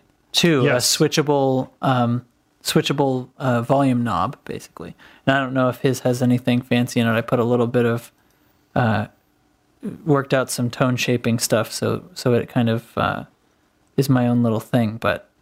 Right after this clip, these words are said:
Speaker 1: I don't know what his has in it. Yeah, but that basically the design is a knob as a volume pedal instead of a, a foot manipulatable pedal, so to speak. You can still sort of turn it, like we keep saying.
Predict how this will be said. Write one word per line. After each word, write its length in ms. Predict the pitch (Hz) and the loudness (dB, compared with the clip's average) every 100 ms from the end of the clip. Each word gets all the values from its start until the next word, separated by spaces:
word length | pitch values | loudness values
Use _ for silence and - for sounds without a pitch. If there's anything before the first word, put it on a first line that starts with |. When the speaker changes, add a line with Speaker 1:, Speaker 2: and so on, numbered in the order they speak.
| _ _ | _ _
Speaker 1:
I 60 | 135 | -2
don't 200 | 127 113 | 0 0
know 120 | 127 | 0
what 200 | 120 117 | 0 -4
his 160 | 127 | -8
has 280 | - 123 117 | -4 -2 -2
in 80 | 110 | -6
it. 80 | - _ _ - _ _ | -14 _ _ -20 _ _
Yeah, 260 | 226 202 - | 2 2 0
but 140 | - 147 | -2 0
that 200 | 147 135 | 0 0
basically 460 | 147 - 147 135 127 | -2 -2 0 0 2
the 120 | 127 | 0
design 420 | 123 117 120 120 | -2 0 0 0
is 320 | 120 117 - - | -2 -2 -4 -2
a 140 | 139 127 | -2 0
knob 600 | 127 127 123 120 120 - _ - | 0 0 0 0 -4 -10 _ -4
as 160 | 120 | 0
a 60 | 123 | 0
volume 360 | 123 120 117 117 | 2 2 2 0
pedal 320 | 120 117 113 | 0 0 0
instead 420 | 76 120 - 117 | -4 -8 -2 -2
of 100 | 110 | 0
a, 140 | 101 - _ - | -4 -8 _ -6
a 320 | - - - _ _ _ | -2 -2 -6 _ _ _
foot 600 | - - - 120 - - _ _ | -20 -6 -2 -2 -6 -18 _ _
manipulatable 880 | 151 127 123 120 135 127 113 110 - | 0 0 -2 -2 -2 0 0 -2 -2
pedal, 440 | 117 123 131 139 _ _ _ _ | 0 0 0 -4 _ _ _ _
so 100 | - | -2
to 80 | 147 | -2
speak. 320 | - 151 151 | 0 -2 0
You 60 | 151 | -2
can 160 | 143 | -2
still 200 | 127 - | 0 0
sort 220 | 127 127 117 | 0 0 -2
of 80 | |
turn 240 | - - 110 | -4 -6 -8
it, 60 | - | -6
like 200 | - 135 | -6 -2
we 60 | 135 | 0
keep 180 | 131 131 | 0 0
saying. 320 | - - - | -2 -4 -4